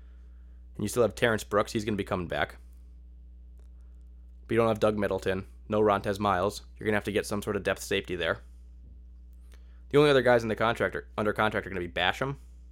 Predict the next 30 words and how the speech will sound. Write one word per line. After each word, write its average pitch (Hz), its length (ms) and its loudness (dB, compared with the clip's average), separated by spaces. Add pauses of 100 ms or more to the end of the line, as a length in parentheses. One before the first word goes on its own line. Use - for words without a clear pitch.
(920)
Lachlan 107 320 0
Edwards, 117 420 -2 (1300)
Thomas 101 260 2
Hennessy. - 360 -6 (2250)
That's 117 120 -8
the 131 60 2
entire 104 280 0
Jets - 200 -6
team - 160 -6
that - 100 -8
we - 80 -8
have. - 240 -6 (840)
Now, 113 400 2 (400)
that's 117 300 4
not 139 180 2
good 123 140 -2
enough 113 220 0
right 110 160 4
now. 117 320 0 (220)
If 117 140 -4
we 120 100 0
re-signed 120 300 0
all 123 100 6
these 123 140 0
players, 135 280 0
we 131 60 -6
wouldn't 143 180 -4
be 151 80 0
good 151 140 0
enough, 165 260 0